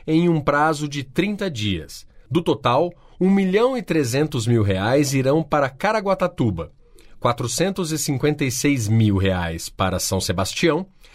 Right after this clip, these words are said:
e duzentos e oitenta e quatro mil reais para Ubatuba. Com os sete milhões de reais já anunciados nesta quarta-feira para São Sebastião,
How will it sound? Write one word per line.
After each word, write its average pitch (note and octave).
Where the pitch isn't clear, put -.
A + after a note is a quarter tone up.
e G3
duzentos G3
e F3+
oitenta F3
e D#3+
quatro B2
mil G3+
reais D#3+
para D#3+
Ubatuba. D#3+
Com D3+
os C#3
sete F#3+
milhões C3+
de A#2+
reais G2
já D3
anunciados G#2
nesta G2
quarta-feira C#3+
para F#2
São F#2+
Sebastião, C#3